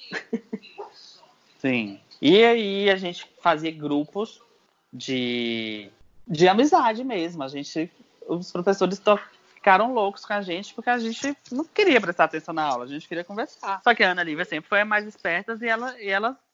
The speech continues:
Speaker 2: conseguiu se livrar. E a gente ficou
Speaker 1: <laughs>
Speaker 2: na conversa, na conversa, tanto é que eu não me orgulho disso que eu vou falar, mas eu reprovei esse primeiro ano. E ela passou. <laughs>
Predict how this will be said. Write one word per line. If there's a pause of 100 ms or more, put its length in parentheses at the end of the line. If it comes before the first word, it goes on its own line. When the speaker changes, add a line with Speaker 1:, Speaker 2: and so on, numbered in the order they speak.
(300)
Speaker 2:
conseguiu
se
livrar. (280)
E
a
gente
ficou (420)
Speaker 1:
<laughs>
Speaker 2:
na
conversa,
na
conversa, (100)
tanto
é (300)
que
eu
não
me
orgulho
disso
que
eu
vou
falar,
mas
eu
reprovei
esse
primeiro
ano. (500)
E
ela
passou.
<laughs>